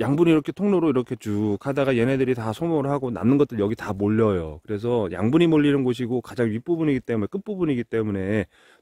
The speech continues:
도장지로 발화할 확률이 높더라.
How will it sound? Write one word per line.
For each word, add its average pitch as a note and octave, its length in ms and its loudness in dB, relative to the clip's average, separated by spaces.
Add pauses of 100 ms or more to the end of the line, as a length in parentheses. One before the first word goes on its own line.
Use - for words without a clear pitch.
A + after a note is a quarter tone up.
도장지로 B2+ 480 2
발화할 G#2 360 -2 (200)
확률이 D3 500 -4
높더라. F2+ 680 -4